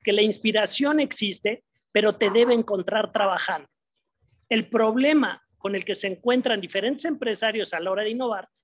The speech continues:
es que no saben cómo trabajar de, en ello. Algunos se flagelan incluso o se etiquetan bajo la creencia de que no son creativos,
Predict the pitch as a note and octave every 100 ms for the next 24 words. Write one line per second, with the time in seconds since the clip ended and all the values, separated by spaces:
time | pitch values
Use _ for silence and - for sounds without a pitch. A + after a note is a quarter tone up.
0 | _ _ _ _ C#4 C4 D4+ C#4+ D4 E4+
1 | F4 - D#4+ E4 E4 D4 D4+ D#4 D4+ B3+
2 | A#3+ A#3+ C4+ C#4 B3+ B3 A#3 B3+ D#4+ D#4
3 | G3 _ _ _ _ - A3 C#4 F4 -
4 | C4 A3 G3+ - D4+ F4+ D#4+ A#3 A3+ A#3
5 | C4 - D#4+ B3 G3+ G3+ - A#3+ C4+ A#3+
6 | G3+ G3 G3 G3+ A3+ B3 C4+ B3 A#3+ G#3
7 | G#3+ A#3 C#4+ - B3+ C4+ B3 B3 A#3+ D4
8 | E4 C4 -